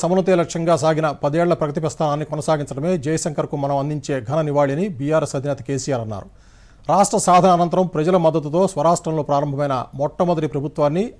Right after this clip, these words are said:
ఆచార్య జయశంకర్ స్ఫూర్తితోనే కొనసాగించామని తెలిపారు. తెలంగాణ ఉద్యమ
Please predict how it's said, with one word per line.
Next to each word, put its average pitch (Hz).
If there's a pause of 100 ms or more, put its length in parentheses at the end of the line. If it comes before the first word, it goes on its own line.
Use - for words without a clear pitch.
ఆచార్య 151
జయశంకర్ 160
స్ఫూర్తితోనే 147
కొనసాగించామని 135
తెలిపారు. 117 (720)
తెలంగాణ 226 (120)
ఉద్యమ 190